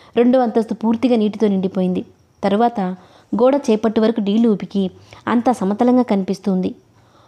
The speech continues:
ఒకే పెద్ద దుప్పట్లో అనసూయమ్మకు ఆ వైపు, ఈ వైపు చెరొక బిడ్డను ఎత్తుకొని నిలబడి ఉన్నారు ఇద్దరు కోడళ్ళు. పన్నెండేండ్లవాడు, పద్నాలుగేండ్లవాడు ఆమె ముందు నిలబడి ఉన్నారు.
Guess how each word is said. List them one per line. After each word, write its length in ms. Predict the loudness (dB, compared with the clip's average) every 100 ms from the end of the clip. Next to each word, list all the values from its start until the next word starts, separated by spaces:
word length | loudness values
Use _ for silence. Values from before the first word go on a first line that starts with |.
| _
ఒకే 240 | 0 2 2
పెద్ద 240 | 2 2
దుప్పట్లో 500 | 2 2 0 0 -2
అనసూయమ్మకు 760 | 0 -2 0 2 4 2 2
ఆ 160 | 0 2
వైపు, 420 | 2 0 0 -2 0
ఈ 120 | 2
వైపు 360 | 2 2 -2 -4 -8 _ -4 0
చెరొక 200 | 2 2
బిడ్డను 320 | 2 2 2
ఎత్తుకొని 320 | 0 -2 0
నిలబడి 320 | 0 0 0
ఉన్నారు 280 | 0 -2 -4
ఇద్దరు 320 | -6 -2 -2
కోడళ్ళు. 380 | 0 -2 -2 -6 -10 -20 -20 -10 -2
పన్నెండేండ్లవాడు, 840 | 0 2 2 2 2 0 -2 -4 -8 -20 -6 -2
పద్నాలుగేండ్లవాడు 800 | 0 2 2 2 2 0 -2 -4 -4
ఆమె 160 | -2
ముందు 220 | 0 0
నిలబడి 360 | 2 0 -2 -2
ఉన్నారు. 280 | -4 -6